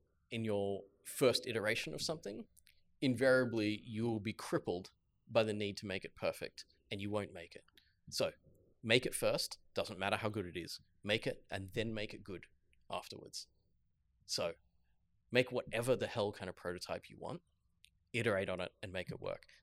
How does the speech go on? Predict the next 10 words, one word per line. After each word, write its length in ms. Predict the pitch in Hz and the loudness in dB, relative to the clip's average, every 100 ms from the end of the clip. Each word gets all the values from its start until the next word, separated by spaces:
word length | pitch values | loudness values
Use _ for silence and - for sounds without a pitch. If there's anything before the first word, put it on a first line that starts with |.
| - | -4
This 160 | 120 | -2
is 80 | 123 | -2
a 60 | 107 | -6
classic 600 | - - 107 117 117 107 | -12 -4 0 2 0 -2
approach 540 | - 101 95 - - - | -4 -2 0 0 -2 -2
to 340 | - 87 87 87 | -4 -6 -8 -10
coding 320 | - 113 117 101 | -4 -2 -2 -4
interviews 540 | 92 95 90 76 - _ _ - | -8 -10 -10 -10 -12 _ _ -12
as 140 | 95 | -6
well. 300 | 95 92 90 | 0 -2 -2